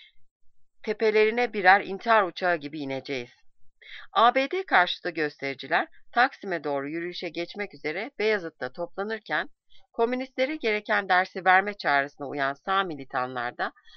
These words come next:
saatler öncesinden Taksim'e gelmişti. Kamyonlarla ve otobüslerle Anadolu'nun her yanından taşınan K M D üyesi dinciler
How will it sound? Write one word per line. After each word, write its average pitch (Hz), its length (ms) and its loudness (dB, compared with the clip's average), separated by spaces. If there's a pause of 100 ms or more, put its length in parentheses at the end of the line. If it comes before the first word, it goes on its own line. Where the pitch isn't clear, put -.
(180)
saatler 233 420 6
öncesinden 202 640 -2
Taksim'e 202 460 -2
gelmişti. 156 640 0 (1400)
Kamyonlarla 214 840 6
ve 160 80 2
otobüslerle 175 760 0
Anadolu'nun 170 560 0
her 202 220 0
yanından 143 520 -2
taşınan 143 460 -4 (640)
K 190 180 0
M 190 280 -2
D 220 200 2
üyesi 143 420 -6
dinciler 160 500 -2